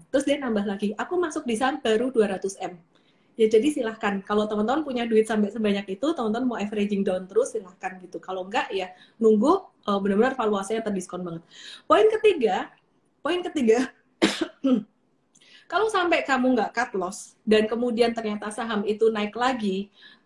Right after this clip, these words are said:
bukan saham investing, tapi saham trading, itu artinya kamu lagi beruntung.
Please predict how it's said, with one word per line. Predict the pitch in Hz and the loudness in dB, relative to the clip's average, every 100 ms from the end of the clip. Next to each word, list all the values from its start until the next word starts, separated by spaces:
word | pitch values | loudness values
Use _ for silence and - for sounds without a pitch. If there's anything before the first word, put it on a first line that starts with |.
| - | -2
bukan | 220 226 240 | 0 0 0
saham | 247 220 | 0 0
investing, | 202 226 254 262 220 | -2 -2 -4 -2 -2
tapi | 208 269 269 | -2 -4 -4
saham | 226 208 | -4 -2
trading, | 214 254 220 202 208 _ | 0 0 2 0 -2 _
itu | 233 240 294 | -8 -2 -2
artinya | 226 254 254 | -2 -2 -2
kamu | 240 226 240 | -4 -4 -2
lagi | 226 214 | -2 -2
beruntung. | 214 208 208 202 185 | 2 2 2 0 -2